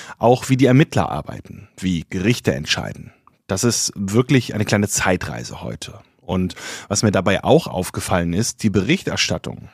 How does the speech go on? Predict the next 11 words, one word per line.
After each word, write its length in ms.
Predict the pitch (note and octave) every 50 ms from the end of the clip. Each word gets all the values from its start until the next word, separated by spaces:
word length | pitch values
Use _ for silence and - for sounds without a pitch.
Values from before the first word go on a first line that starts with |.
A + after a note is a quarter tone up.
| - -
ist 320 | - E2+ F2+ - - - E2 -
lange 340 | F2+ G2 G2 G2 A#2 C#3
nicht 160 | B2+ A#2+ G#2+ -
so 100 | - G#2+
detailliert, 720 | G2+ G2 - A2 G2 F#2 F2+ G2 A2 G#2+ - - - -
wie 60 | G#2
das 260 | F2+ F2+ - - -
heute 280 | - G2 A2 C3 - G2
der 140 | D2 - -
Fall 240 | - - - - G1+
ist. 420 | G1+ - - - - - - _